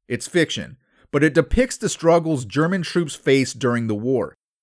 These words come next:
Known today as P T S D, the book explores the struggles the main character is facing during war and when he returns home. It was banned and burned in Germany when the Nazi Party started to rise.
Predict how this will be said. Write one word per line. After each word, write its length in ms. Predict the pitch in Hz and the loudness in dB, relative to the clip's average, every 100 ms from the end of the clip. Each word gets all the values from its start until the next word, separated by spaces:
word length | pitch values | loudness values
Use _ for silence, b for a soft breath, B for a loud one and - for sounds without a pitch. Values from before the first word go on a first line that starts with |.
| _ _ _ _ _ _ _ - | _ _ _ _ _ _ _ 0
Known 240 | 135 151 | 2 2
today 280 | 160 151 143 | 4 4 6
as 120 | 131 | 4
P 220 | - 147 | 0 -4
T 240 | 131 143 123 | -2 0 0
S 160 | 117 | 0
D, 380 | 131 139 98 80 _ _ _ - | 0 0 0 -8 _ _ _ -6
the 80 | 127 | -4
book 340 | 101 165 196 | 4 4 4
explores 600 | 208 - - 147 151 143 | -4 -4 -2 2 2 2
the 80 | 117 | -4
struggles 560 | - 131 131 135 135 | -4 2 2 2 -2
the 80 | 113 | -2
main 280 | 107 123 147 | -2 -2 -2
character 460 | - 143 131 139 117 | 0 2 2 0 -4
is 100 | 104 | -4
facing 480 | - 123 - 110 107 | -2 -2 -2 -8 -4
during 380 | 120 135 120 | -2 -2 -2
war 420 | 113 127 151 175 - _ | 2 6 6 4 -2 _
and 160 | - 123 | -6 -2
when 180 | 120 131 | 0 0
he 60 | |
returns 460 | 120 113 - 104 98 | -2 -4 -4 -8 -6
home. 340 | 127 107 - _ _ _ _ _ _ _ _ _ _ _ _ _ - | -4 -6 -8 _ _ _ _ _ _ _ _ _ _ _ _ _ -4
It 120 | 147 | 0
was 200 | 151 120 | 2 0
banned 560 | 95 131 151 185 180 - | 2 4 6 4 0 -2
and 220 | 131 101 | -4 0
burned 380 | 135 156 160 123 | 2 2 2 0
in 180 | 117 107 | -2 0
Germany 400 | 135 135 117 110 | 0 0 -2 -2
when 160 | 107 | -2
the 80 | 104 | -2
Nazi 440 | 104 113 117 - | 0 0 0 -2
Party 340 | 110 113 107 107 | -4 0 0 0
started 340 | - 107 107 | -2 -2 -2
to 120 | - 104 | -4 -2
rise. 500 | 110 110 85 69 | 0 0 -2 -8